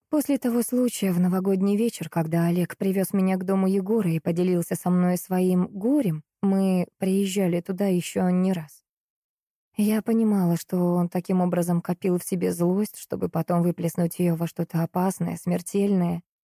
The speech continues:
Если бы не жена и дети Егора, Олег, я полагаю, давно бы пристрелил его.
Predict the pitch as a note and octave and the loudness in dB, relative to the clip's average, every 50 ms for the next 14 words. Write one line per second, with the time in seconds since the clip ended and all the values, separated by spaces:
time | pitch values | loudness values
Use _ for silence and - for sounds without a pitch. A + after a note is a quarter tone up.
0 | _ _ _ _ _ _ _ _ - C#4+ C#4+ C4+ - A#3+ A#3 F#3+ G#3 G#3+ A3 A3 | _ _ _ _ _ _ _ _ 0 0 0 2 0 0 0 2 2 2 2 2
1 | G3+ A#3 A#3+ A#3+ A#3 A3+ A3+ A#3 G#3 A3 A#3+ A3+ - - G#3+ G#3 G3 G3 A#3 C4+ | 2 0 2 2 2 2 2 0 0 0 -2 -2 -2 0 -2 -2 0 0 0 0
2 | C#4+ C4+ F#3+ E3+ E3+ E3+ F3+ G#3+ C4 C#4 F#3+ - - G#3 F#3+ F3+ F3 - F#3+ F#3 | 0 2 2 2 2 2 2 2 0 0 -2 -2 -2 -2 0 0 0 0 0 -2
3 | F#3 F#3 F#3+ F#3+ F#3 F#3+ F#3 F#3+ F#3+ G3+ B3 C#4 G#3+ F#3 - - F3 - - - | 0 0 0 0 0 0 0 0 0 0 0 0 -2 -4 -4 -4 -6 -6 -4 -2
4 | F3+ F3+ F3 E3 D#3 D#3 D#3 D#3 D3+ D3+ D#3+ | 0 0 2 0 0 -2 -4 -8 -8 -10 -12